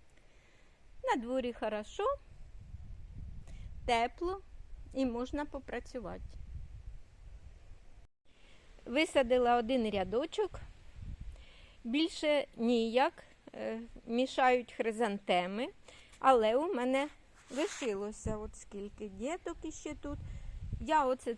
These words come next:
тут посажу потім. І щось за двором те, що лишиться. Може, ще десь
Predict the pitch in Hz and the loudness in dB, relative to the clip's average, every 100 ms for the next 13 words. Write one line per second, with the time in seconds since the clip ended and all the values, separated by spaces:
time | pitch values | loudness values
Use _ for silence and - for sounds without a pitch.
0 | - 220 254 - 381 381 381 370 370 381 | -6 -8 -8 -2 0 2 4 2 2 0
1 | 370 - - 359 349 370 359 403 - - | 0 -4 -4 -2 0 0 0 -4 -10 -10
2 | - - - - 349 494 480 359 466 403 | -10 -10 -12 0 8 8 8 4 4 6
3 | 330 262 262 311 277 214 208 220 202 208 | 4 4 4 6 6 4 2 2 0 0
4 | 220 190 202 - 180 175 - - 165 170 | -2 -2 -2 -4 -6 -6 -8 -8 -6 -6
5 | 226 - 427 453 233 - 320 370 262 | -10 -10 -4 0 0 -2 -4 0 0